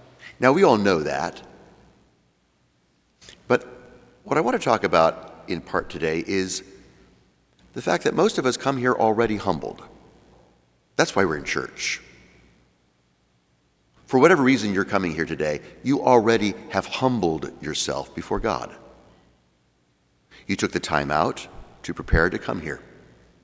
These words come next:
And you come here Sunday after Sunday, or maybe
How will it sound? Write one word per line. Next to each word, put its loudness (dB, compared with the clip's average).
And -2
you 0
come 0
here 0
Sunday 0
after -4
Sunday, -4
or -2
maybe -8